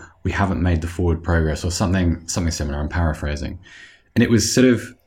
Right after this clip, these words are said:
that was the bit at which I, I lost a little bit of sympathy, because I thought, "Well, you sold your best player, um, about sixty million pounds worth of player that you brought in hasn't really been available."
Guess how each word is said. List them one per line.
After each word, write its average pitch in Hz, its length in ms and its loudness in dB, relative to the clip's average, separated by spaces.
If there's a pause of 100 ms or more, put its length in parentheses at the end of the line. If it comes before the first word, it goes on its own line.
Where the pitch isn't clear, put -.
(300)
that 120 140 2
was 123 100 -2
the - 80 -4
bit 127 320 0
at 92 60 0
which 104 240 0
I, 98 380 2
I - 40 0
lost 101 240 -2
a 101 40 0
little 120 160 4
bit 80 100 0
of 58 80 -4
sympathy, 76 320 -4
because 80 160 -2
I 95 60 0
thought, 98 240 0
"Well, 98 340 0 (680)
you 104 60 -2
sold 123 280 4
your 110 80 2
best - 300 0
player, 85 600 0 (560)
um, 90 460 0 (380)
about 92 260 2
sixty - 320 -2
million 104 260 4
pounds 95 320 0
worth 90 220 2
of 85 100 -4
player 92 220 0
that 85 100 0
you 65 140 -2
brought 87 320 -2
in 90 300 0
hasn't 101 400 0
really 87 180 2
been 85 160 2
available." 85 640 0